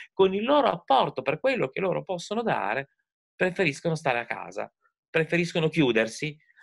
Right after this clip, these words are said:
e non collaborare, perché la paura li frena da fare un qualunque passo. Piuttosto che fare qualcosa e sbagliare, è meglio non fare niente. Questo è un rischio che, per esempio, molte, eh, delle piccole e medie imprese, eh, dovrebbero cominciare a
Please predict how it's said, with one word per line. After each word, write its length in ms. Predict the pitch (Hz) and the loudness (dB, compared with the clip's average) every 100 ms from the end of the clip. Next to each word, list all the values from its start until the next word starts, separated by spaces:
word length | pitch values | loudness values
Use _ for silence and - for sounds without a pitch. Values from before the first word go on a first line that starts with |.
| - | -6
e 120 | 175 | 0
non 260 | 175 147 151 | 2 2 2
collaborare, 880 | 175 160 147 139 131 101 92 92 - | 4 4 4 4 4 4 0 -2 0
perché 320 | 156 165 175 | 0 2 2
la 220 | 160 147 | 2 2
paura 640 | 180 170 139 101 107 127 - - - | 2 2 2 -2 -6 -8 -12 -20 -4
li 160 | 170 | -2
frena 640 | 175 165 139 113 104 117 - _ _ | 0 0 2 2 2 -2 -6 _ _
da 200 | _ 160 | _ -2
fare 260 | 156 135 117 | 0 0 0
un 100 | 127 | -4
qualunque 380 | 156 127 107 131 | -4 -4 -4 -4
passo. 320 | 107 98 123 | -2 -2 -8
Piuttosto 340 | 113 190 175 | -4 -4 -2
che 80 | 151 | -2
fare 200 | 156 151 | 0 0
qualcosa 640 | 127 120 - 104 87 98 - | 0 -2 2 2 2 0 -2
e 120 | 117 | -4
sbagliare, 540 | 120 156 120 90 98 | -2 -2 0 0 0
è 40 | 139 | 0
meglio 280 | 127 117 139 | 0 -4 -6
non 140 | 143 | -2
fare 220 | 123 110 | -2 -2
niente. 580 | 101 85 85 87 - - _ _ _ - - | -4 -8 -10 -16 -18 -18 _ _ _ -20 -4
Questo 260 | 262 247 208 | -2 0 0
è 20 | |
un 80 | 208 | 0
rischio 360 | 135 - 170 | 0 -2 -4
che, 120 | 170 | -4
per 120 | 147 208 | -6 -6
esempio, 420 | 110 107 - - _ - - - | -6 -8 -14 -16 _ -20 -20 -4
molte, 460 | 196 202 143 117 - | 2 2 2 -2 0
eh, 340 | 120 110 104 | 0 0 0
delle 560 | 107 107 104 95 95 - | -4 -6 -4 -6 -8 -12
piccole 340 | - 180 117 107 | -6 -4 -2 0
e 40 | |
medie 220 | 160 135 | 0 0
imprese, 640 | 117 143 185 147 139 190 190 - - - - | 0 4 4 4 2 -2 -4 -18 -20 -14 0
eh, 180 | 170 | 2
dovrebbero 500 | 170 208 139 120 143 - | 4 2 0 0 -4 -2
cominciare 720 | 190 165 - 98 95 110 - | -4 -2 -6 -6 -6 -10 -8
a 200 | 95 | -8